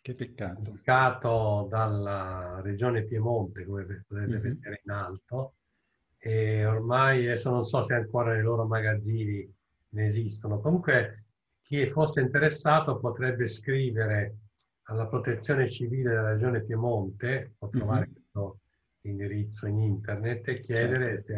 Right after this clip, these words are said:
Speaker 2: è possibile averne una copia.
Speaker 1: Sì, lo, lo dico,
Speaker 2: Poi ne,
Speaker 1: lo
Speaker 2: ne è uscita una edizione in inglese, un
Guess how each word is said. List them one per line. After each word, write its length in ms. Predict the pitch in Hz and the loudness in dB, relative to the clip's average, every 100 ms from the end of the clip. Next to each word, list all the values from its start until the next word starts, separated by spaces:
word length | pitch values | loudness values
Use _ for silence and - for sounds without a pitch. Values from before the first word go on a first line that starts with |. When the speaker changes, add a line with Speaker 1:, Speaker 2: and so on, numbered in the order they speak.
| 104 | -6
Speaker 2:
è 40 | |
possibile 500 | 107 107 - 107 107 | -6 -8 -6 -2 0
averne 260 | 104 107 104 | 0 -2 -2
una 200 | 101 98 | -4 -6
copia. 440 | 107 90 - 87 - _ _ - - - | -8 -8 -12 -18 -20 _ _ -20 -20 -18
Speaker 1:
Sì, 180 | - 175 | -8 -2
lo, 240 | 151 131 135 | -2 -2 -4
lo 200 | 127 127 | -2 0
dico, 160 | 131 | 6
Speaker 2:
Poi 80 | 175 | 8
ne, 200 | 160 147 | 8 8
Speaker 1:
lo 0 | |
Speaker 2:
ne 120 | 143 143 | 6 2
è 100 | 143 | 2
uscita 480 | - 170 151 139 135 | 0 2 4 6 6
una 200 | 127 127 | 4 2
edizione 1040 | 123 117 - 135 127 117 110 107 - _ - | 0 -4 -2 0 2 0 -2 -4 -14 _ -6
in 140 | 113 | -2
inglese, 840 | 117 110 127 135 117 104 123 160 | 0 2 4 4 4 4 2 2
un 120 | 120 | -2